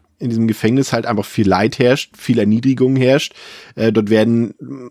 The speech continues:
die Frauen mit, mit heißem Essen verbrannt, äh, sie werden von den Wärtern misshandelt, erniedrigt, äh, geschlagen, geprügelt, weiß ich nicht alles.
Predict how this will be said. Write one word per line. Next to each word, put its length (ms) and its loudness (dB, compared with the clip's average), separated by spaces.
die 360 -14
Frauen 300 2
mit, 220 0
mit 140 -8
heißem 280 -4
Essen 300 -2
verbrannt, 640 0
äh, 180 2
sie 140 -4
werden 180 2
von 160 -4
den 140 0
Wärtern 320 2
misshandelt, 720 0
erniedrigt, 720 0
äh, 320 -10
geschlagen, 560 0
geprügelt, 720 0
weiß 260 -6
ich 120 -10
nicht 200 -4
alles. 260 0